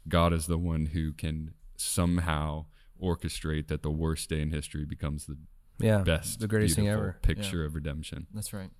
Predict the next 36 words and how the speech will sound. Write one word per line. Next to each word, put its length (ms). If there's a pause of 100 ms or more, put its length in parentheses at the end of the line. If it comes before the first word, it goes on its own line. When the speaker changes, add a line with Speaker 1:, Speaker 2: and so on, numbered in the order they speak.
(120)
Speaker 3:
And 160
in 100
the 80
cross, 440
like, 200 (260)
in 180
verbal 500
plenary 480
inspiration, 760
like, 280
you've 160
got, 200 (840)
again, 300
real 200
people 400
and 120
real 180
human 280
history 520 (880)
God 260
is 140
using 280
to 80
reveal 360
himself. 680
And 120
then 80
you 120
have, 240
like, 240 (180)
God 260
actually 400
stepping 360
into 160
human 240
history. 440